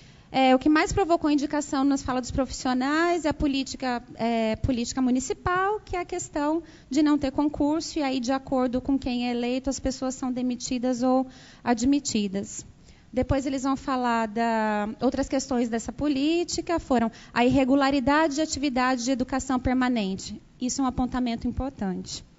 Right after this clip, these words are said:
A dificuldade para dialogarem com especialistas, isso é outro ponto importantíssimo na nossa prática.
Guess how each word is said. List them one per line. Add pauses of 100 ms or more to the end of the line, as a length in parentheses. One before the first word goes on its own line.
(440)
A
dificuldade
para
dialogarem
com
especialistas,
isso
é
outro
ponto
importantíssimo
na
nossa
prática.